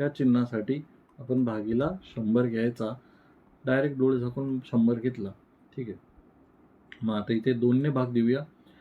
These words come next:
किती येणार आहे? सैन दोन्ही बारा, इथे किती येईल बघा, पाच दोन्ही दहा. मग ह्याला पाचने भाग देऊ, पाच एका पाच,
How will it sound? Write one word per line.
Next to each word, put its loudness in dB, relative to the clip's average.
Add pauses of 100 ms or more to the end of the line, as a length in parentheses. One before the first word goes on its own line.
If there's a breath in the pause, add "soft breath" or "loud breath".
(240 soft breath)
किती 0
येणार 4
आहे? -4
सैन 0
दोन्ही 4
बारा, -2 (560)
इथे 2
किती -2
येईल 0
बघा, -4 (1500)
पाच -2
दोन्ही 2 (320)
दहा. -10 (520)
मग 0
ह्याला 0
पाचने -2
भाग -2
देऊ, 0
पाच -6
एका -2
पाच, -6